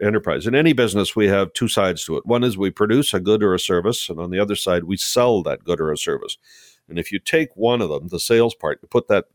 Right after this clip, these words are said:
you know, put that hand behind your back, you've just abdicated half your business. And, uh, as a consequence, you get stunted. And I would argue that Saskatchewan, through, uh, you know, much of the, the second half of the last century,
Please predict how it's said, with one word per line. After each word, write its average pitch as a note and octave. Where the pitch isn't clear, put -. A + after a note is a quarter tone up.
you A2
know, F#2+
put -
that G#2
hand F#2+
behind F2
your D#2+
back, F2+
you've A#2+
just G3
abdicated B2+
half F#2+
your G2+
business. G#2+
And, A2+
uh, A2
as A#2+
a A#2+
consequence, B2+
you A#2+
get C3
stunted. -
And G#2
I D#3+
would G3
argue C3+
that G#2
Saskatchewan, B2
through, A2
uh, F#2+
you F#2+
know, G2
much A2+
of G2+
the, F2+
the F2+
second G#2+
half F#2
of E2+
the F2
last F2
century, -